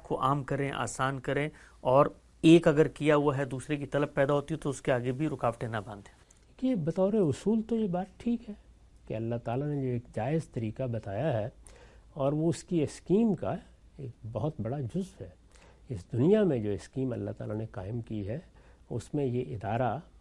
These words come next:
Speaker 2: بنیادی حیثیت رکھتا ہے۔ معاشرت اس سے پیدا ہوتی ہے، انسان کی صلاحیتوں کا ظہور اس سے ہوتا ہے، وہ اپنی ذمہ داریوں کو ادا کرنے کے قابل اس سے ہوتا ہے۔ اس وجہ سے اصول میں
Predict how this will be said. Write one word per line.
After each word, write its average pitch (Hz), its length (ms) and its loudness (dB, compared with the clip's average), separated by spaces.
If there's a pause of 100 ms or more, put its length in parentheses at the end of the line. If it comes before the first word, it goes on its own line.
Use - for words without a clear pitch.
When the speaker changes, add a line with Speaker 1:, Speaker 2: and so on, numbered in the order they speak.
(120)
Speaker 2:
بنیادی 147 420 0
حیثیت 101 500 -6
رکھتا - 260 -14
ہے۔ - 880 -18
معاشرت 131 520 0
اس 131 60 -6
سے - 160 -8
پیدا 104 320 -6
ہوتی 101 460 -10
ہے، 131 80 -8 (560)
انسان 127 600 -2
کی 160 140 -4 (100)
صلاحیتوں 120 520 -4
کا 120 120 -4
ظہور 107 360 -2
اس 139 100 -2
سے - 180 -8
ہوتا 98 460 -6
ہے، 131 60 -8 (540)
وہ 139 100 2
اپنی 147 260 0
ذمہ 113 300 0
داریوں 127 400 0
کو 135 140 -4
ادا 113 220 -2
کرنے 120 340 -4
کے 120 180 -4
قابل 131 320 0
اس 156 80 -2
سے - 160 -8
ہوتا 104 400 -6
ہے۔ 160 60 -6 (200)
اس - 200 -8
وجہ 175 220 -2
سے - 180 -8 (200)
اصول 139 360 -6
میں 190 160 -8